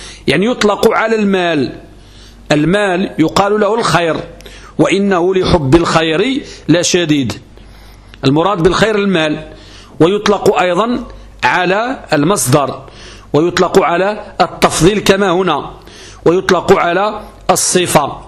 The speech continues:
يطلق على الصفة. إذن فهنا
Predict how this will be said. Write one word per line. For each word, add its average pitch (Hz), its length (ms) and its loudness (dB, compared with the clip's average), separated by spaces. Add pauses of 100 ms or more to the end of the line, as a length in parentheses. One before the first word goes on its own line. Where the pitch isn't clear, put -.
يطلق 160 300 0
على 160 220 0
الصفة. 120 440 -2 (680)
إذن 196 420 0 (420)
فهنا 214 720 0